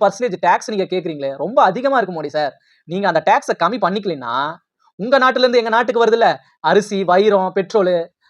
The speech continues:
அதெல்லாம் முப்பது பர்சன்டேஜ் டேக்ஸ் நீங்க எங்க அமெரிக்காவுக்கு கொடுக்கணும் அப்படின்னு ட்ரம்ப் எச்சரிக்கை கொடுத்திருந்தாரு. இப்போ மோடிஜி என்ன பண்ணிருக்காருன்னா, இந்த விஸ்கி வருதுல்ல அமெரிக்கால இருந்து இந்தியாவுக்கு, அதோட டேக்ஸ் வந்து நூத்தம்பது பர்சன்டேஜ் வாங்கிட்டு இருந்தாரு மோடி சார். ஆனா இப்போ நூறு பர்சன்டேஜா கம்மி பண்ணிருக்காரு. இப்போ ட்ரம்ப் என்ன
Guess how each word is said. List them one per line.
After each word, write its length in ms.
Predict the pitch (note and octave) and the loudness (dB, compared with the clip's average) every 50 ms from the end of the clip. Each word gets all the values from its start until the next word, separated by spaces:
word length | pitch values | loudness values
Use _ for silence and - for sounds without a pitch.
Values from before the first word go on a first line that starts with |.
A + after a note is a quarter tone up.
| _ - | _ -4
அதெல்லாம் 560 | - C#3 D#3 F3 G#3 A#3+ G#3 G#3 A3 F#3+ - - | -2 0 2 2 2 2 2 2 0 -4 -6 -10
முப்பது 440 | E3+ F#3+ G3+ - C#4+ C4 C4 A3+ | -10 -8 0 2 2 4 4 2
பர்சன்டேஜ் 300 | - - C4+ B3+ - - | 2 4 2 0 2 4
டேக்ஸ் 320 | F#3+ F#3 A3 G#3+ - F3+ D3 | 2 2 2 2 -2 -8 -6
நீங்க 560 | D#3+ F#3 A3 A#3+ A#3 G#3 G3+ G#3+ A3 - _ | -4 -4 -4 -2 -2 0 0 0 -2 -4 _
எங்க 220 | - E3 F3+ G3+ G#3 | -12 -8 -4 0 0
அமெரிக்காவுக்கு 540 | F#3 F#3+ A3 G#3+ - G3 F#3 E3+ D#3+ E3 D#3+ | 2 2 2 2 4 2 2 0 -4 -10 -8
கொடுக்கணும் 280 | D3+ C#3+ D3 E3 D#3 C3 | -8 -8 -6 -8 -6 -6
அப்படின்னு 320 | C3 C3+ C#3 C3+ D3 G3 G3 F#3+ | -6 -6 -8 -8 -10 -8 -4 -4
ட்ரம்ப் 160 | E3+ F#3+ F#3+ | -4 -4 -4
எச்சரிக்கை 280 | F#3 D#3 - A#3 A3 F#3 | -6 -6 -6 -6 -6 -6
கொடுத்திருந்தாரு. 420 | D3+ D3+ D3+ D3+ C#3+ C3+ B2+ A#2+ - _ _ _ _ | -8 -8 -10 -10 -10 -10 -10 -10 -12 _ _ _ _
இப்போ 220 | - D3 D3 D3+ C3+ | -16 -10 -6 -6 -6
மோடிஜி 380 | C3+ D#3 G3+ C4 B3 A3+ G3 | -4 0 0 0 0 0 -2
என்ன 160 | G#3 E3+ F#3+ G3+ | -4 -2 -2 -2
பண்ணிருக்காருன்னா, 600 | F#3 E3+ F#3 E3+ D3+ D#3 C#3+ B2 B2 B2 D3+ G3+ G#3+ _ _ _ _ | -2 -2 -6 -4 -4 -6 -6 -4 -6 -6 -6 -8 -10 _ _ _ _
இந்த 160 | - F3+ F#3 | 0 0 0
விஸ்கி 280 | F3 B3 A#3+ - D#4 D4 | 0 0 -4 -2 2 2
வருதுல்ல 320 | A#3+ G#3+ G3 A3 A3 F3+ | 4 4 4 4 2 2
அமெரிக்கால 240 | F3 G#3+ A3+ A3 G#3+ | 4 2 2 2 2
இருந்து 180 | G3+ G3+ G3+ G3+ | 0 0 0 -2
இந்தியாவுக்கு, 500 | F#3+ G3 G#3 G#3 F3+ D#3+ - C#3+ B2 - _ _ _ _ _ _ - C3 | -4 0 2 2 0 0 -4 -10 -14 -14 _ _ _ _ _ _ -8 -4
அதோட 260 | C#3 D3 D#3 D3+ C#3+ C#3+ F3 | 2 4 4 4 4 4 4
டேக்ஸ் 200 | F3+ G#3+ A3+ - | 4 2 2 0
வந்து 200 | G3+ E3+ D#3+ G3+ | -4 -4 -4 -4
நூத்தம்பது 380 | F#3 G#3 A#3 - A3+ F#3+ F#3 E3 D#3+ D#3+ | -4 -4 0 0 2 2 2 0 0 -4
பர்சன்டேஜ் 280 | D#3 - G#3 F#3 D3+ D3 _ _ _ _ _ - | -4 -2 -6 -6 -6 -8 _ _ _ _ _ -4
வாங்கிட்டு 240 | D#3+ F3 F#3 F3+ - | -2 -2 -2 -4 -6
இருந்தாரு 340 | D3 D3+ C#3 C#3 F#3+ F#3 D#3+ | -6 -6 -6 -6 -4 -4 -4
மோடி 60 | E3+ | -6
சார். 240 | D#3+ D3+ C3 A#2 - _ _ _ _ - | -6 -6 -10 -12 -14 _ _ _ _ -10
ஆனா 160 | - C#3+ D#3+ | -6 -6 -4
இப்போ 320 | D#3+ F#3 - - D#3+ D#3 | -4 -6 -4 -4 -4 -4
நூறு 300 | D#3+ F#3 B3+ B3+ B3+ A3 | -2 -2 -2 -2 0 0
பர்சன்டேஜா 300 | G3+ - G3 F3 D3+ F#3+ | 0 0 0 -2 -2 0
கம்மி 180 | G3 E3 D#3 F#3 | 0 -2 -2 -4
பண்ணிருக்காரு. 400 | D#3+ D#3 D3 C3+ B2+ B2+ A#2 G2+ - _ _ _ - | -6 -8 -10 -10 -10 -12 -12 -14 -18 _ _ _ -6
இப்போ 220 | - F#3+ F#3 G3 | -6 -2 0 0
ட்ரம்ப் 220 | F3+ G3 G3+ B3 C#4+ | 2 2 0 0 2
என்ன 200 | C#4 A#3 A3 | 0 0 0